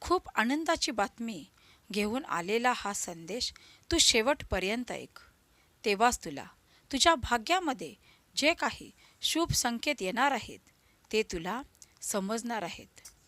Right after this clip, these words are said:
बाळा, यापुढे आत्तापासून तुझी चिंता, काळजी, सर्व काही आता तुझ्या आयुष्यातून निघून जाणार आहे. हो बाळा, आता यापुढे चिंता करायची नाही,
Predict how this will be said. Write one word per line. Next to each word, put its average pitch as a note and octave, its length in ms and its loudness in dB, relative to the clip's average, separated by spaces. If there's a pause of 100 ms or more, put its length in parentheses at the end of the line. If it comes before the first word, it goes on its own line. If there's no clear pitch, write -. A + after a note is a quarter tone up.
(300)
बाळा, E3+ 300 -4 (520)
यापुढे G3 480 4 (540)
आत्तापासून A#3+ 840 4 (440)
तुझी B3+ 220 2
चिंता, G3 600 -4 (320)
काळजी, C4 500 8 (300)
सर्व F4 380 6
काही G#3 420 -2 (600)
आता A#3 240 2
तुझ्या A3+ 300 0
आयुष्यातून G3 720 -2 (440)
निघून A3+ 360 0
जाणार F#3 360 -2
आहे. F#3+ 260 -8 (640)
हो G#3 200 -2
बाळा, D#3+ 240 -4 (640)
आता G3+ 240 4
यापुढे A#3 580 2 (420)
चिंता C#4 360 4
करायची A#3 500 -2
नाही, F#3 320 -12